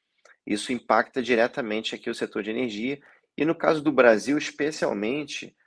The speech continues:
as chuvas, né? Você, se você tem um ano que chove bem, o preço de energia é barato, mas se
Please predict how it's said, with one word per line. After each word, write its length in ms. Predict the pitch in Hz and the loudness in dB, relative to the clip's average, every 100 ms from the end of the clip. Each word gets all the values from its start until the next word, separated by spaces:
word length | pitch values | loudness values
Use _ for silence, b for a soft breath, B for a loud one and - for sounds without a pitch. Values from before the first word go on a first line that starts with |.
| _ _ | _ _
as 200 | - 127 | 0 0
chuvas, 720 | - - 135 95 87 82 - _ | 0 0 -2 0 -6 -6 -16 _
né? 240 | 98 101 101 | -6 -6 -6
Você, 360 | 95 107 104 _ _ _ | -4 -2 -2 _ _ _
se 100 | - | -4
você 260 | 107 104 - | -2 -2 -2
tem 140 | 117 | 0
um 140 | 110 107 | 2 2
ano 100 | 107 | 0
que 140 | - | -8
chove 300 | - 107 104 | -2 0 0
bem, 440 | 101 110 131 131 | 2 2 2 0
o 80 | 120 | -4
preço 260 | 101 101 101 | -4 -6 -2
de 60 | |
energia 380 | 98 98 101 95 | -2 0 0 0
é 20 | |
barato, 460 | 95 113 120 123 - | 2 4 4 2 -2
mas 180 | 101 101 | -6 -6
se 260 | - 104 | -6 -12